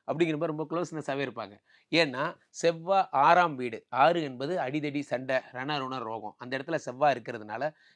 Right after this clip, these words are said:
இவர்களுக்கு உடன் பிறந்தவர்களால் சிறு கைகலப்பு போன்ற பிரச்சனைகள் எல்லாம் ஏற்படும். அதாவது உடன் பிறந்தவர்களுக்கு ஏற்படும், இவங்க போய் மத்தியஸ்தம் பண்ண போவீங்க. அடுத்து பணியில் இருப்பவர்களுக்கு மிக அற்புதமான ஒரு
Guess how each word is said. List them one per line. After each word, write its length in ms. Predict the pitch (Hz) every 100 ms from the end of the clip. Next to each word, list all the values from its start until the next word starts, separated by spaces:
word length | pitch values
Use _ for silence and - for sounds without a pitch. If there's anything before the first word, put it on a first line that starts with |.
| -
இவர்களுக்கு 380 | 139 123 120 139
உடன் 300 | 123 170 151
பிறந்தவர்களால் 600 | 147 143 131 123 120 139 -
சிறு 320 | - 135 147 123
கைகலப்பு 360 | 135 131 117
போன்ற 260 | 113 117 110
பிரச்சனைகள் 480 | 117 110 127 113 110
எல்லாம் 260 | 113 131
ஏற்படும். 340 | 113 104 135 123
அதாவது 340 | 156 143 107 _ _
உடன் 280 | 120 143 160
பிறந்தவர்களுக்கு 560 | 151 170 190 196 170 156
ஏற்படும், 380 | 127 127 190 - _
இவங்க 340 | - 180 170 220
போய் 160 | 185
மத்தியஸ்தம் 260 | 196 202 196
பண்ண 140 | 175
போவீங்க. 460 | 147 131 123 113 - _ _ _ _ -
அடுத்து 400 | 147 180 165 135
பணியில் 420 | - 175 247 226
இருப்பவர்களுக்கு 760 | 180 147 139 123 117 110 117 -
மிக 260 | 143 208
அற்புதமான 580 | 208 160 175 160 160 156
ஒரு 440 | 139 120 113 101